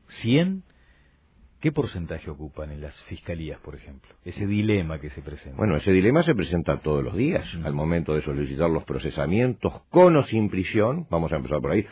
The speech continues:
Speaker 2: Usted sabe que en nuestro país en este momento tenemos casi un cuarenta por ciento de procesamientos sin prisión.
Speaker 1: Mm.
Speaker 2: El procesamiento sin prisión representa que la persona está detenida veinticuatro o cuarenta y ocho horas, y al recaer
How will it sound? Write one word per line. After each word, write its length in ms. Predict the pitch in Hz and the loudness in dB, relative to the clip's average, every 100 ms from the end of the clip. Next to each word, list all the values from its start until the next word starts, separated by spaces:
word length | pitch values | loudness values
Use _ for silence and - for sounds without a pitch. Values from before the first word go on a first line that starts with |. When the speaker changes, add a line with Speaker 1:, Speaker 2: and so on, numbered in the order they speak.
| - | -14
Speaker 2:
Usted 140 | - 92 | -4 4
sabe 160 | 113 | 6
que 60 | 107 | 6
en 60 | 107 | 4
nuestro 320 | 104 107 104 | 4 2 4
país 220 | 113 120 | 6 6
en 60 | 127 | 4
este 160 | 117 | 4
momento 300 | 113 127 123 | 4 4 4
tenemos 280 | 110 113 101 | 4 2 0
casi 240 | - 139 131 | 2 2 2
un 100 | 113 | 2
cuarenta 420 | 104 127 123 104 | 4 4 4 4
por 140 | 92 | 2
ciento 280 | 85 120 113 | 0 0 2
de 100 | 101 | 2
procesamientos 720 | 85 78 76 82 95 104 90 - | 2 -4 -4 -2 0 -2 -4 -2
sin 180 | 107 | -4
prisión. 420 | 92 78 - 60 58 | -2 -4 -4 -10 -8
Speaker 1:
Mm. 640 | 85 69 64 - _ - | -10 -12 -16 -20 _ -12
Speaker 2:
El 60 | - | -4
procesamiento 440 | 92 120 151 160 | 0 2 4 4
sin 160 | 135 131 | 4 4
prisión 280 | 127 127 170 | 2 4 6
representa 540 | 147 110 82 71 73 | 6 4 2 0 0
que 80 | 87 | 2
la 140 | 110 | 2
persona 240 | 101 120 147 | 2 0 2
está 140 | 139 | 6
detenida 440 | 120 107 95 85 87 | 6 6 4 4 4
veinticuatro 760 | 95 90 107 120 110 73 78 80 | 4 2 0 4 4 6 2 2
o 60 | |
cuarenta 380 | 73 78 78 78 | 2 0 0 0
y 60 | 87 | 0
ocho 280 | 95 120 127 | 2 2 4
horas, 320 | 151 185 - _ - - - | 4 4 0 _ -20 -20 -4
y 120 | 90 | 4
al 160 | 104 104 | 6 6
recaer 720 | 113 160 139 139 123 90 64 | 6 4 8 10 10 8 6